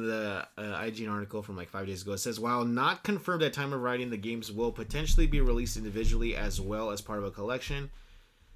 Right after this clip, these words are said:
San Andreas, the definitive edition, will launch into Xbox Game Pass on Nov-, no-, yeah, November eleventh,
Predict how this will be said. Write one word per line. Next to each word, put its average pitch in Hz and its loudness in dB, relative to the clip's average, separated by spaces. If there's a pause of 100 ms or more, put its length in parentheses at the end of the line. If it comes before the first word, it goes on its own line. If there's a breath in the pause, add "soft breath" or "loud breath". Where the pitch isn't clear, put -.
San 135 0
Andreas, 143 4
the 135 -2
definitive 135 -2
edition, 135 0
will 117 0
launch 117 -2
into 113 -8
Xbox 120 -4
Game 120 -4
Pass 123 -6
on 113 -4
Nov-, 110 -4
no-, 107 -10 (100)
yeah, 107 -6 (100)
November 110 -4
eleventh, 131 -4